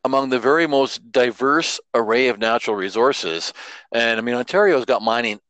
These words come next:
everywhere, especially in the north, where it's on the Canadian Shield. And I don't think people fully appreciate that Justin Trudeau is not just screwing the West. You're right. I mean, it's not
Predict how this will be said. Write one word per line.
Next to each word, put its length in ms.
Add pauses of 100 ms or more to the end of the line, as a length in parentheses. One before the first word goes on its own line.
(160)
everywhere, 540
especially 400
in 80
the 80
north, 380
where 140
it's 120
on 80
the 80
Canadian 400
Shield. 380 (480)
And 580 (640)
I 120
don't 180
think 220
people 260
fully 560
appreciate 840
that 340 (460)
Justin 320
Trudeau 320
is 200
not 280
just 200
screwing 360
the 80
West. 340
You're 100
right. 220
I 40
mean, 140
it's 220
not 240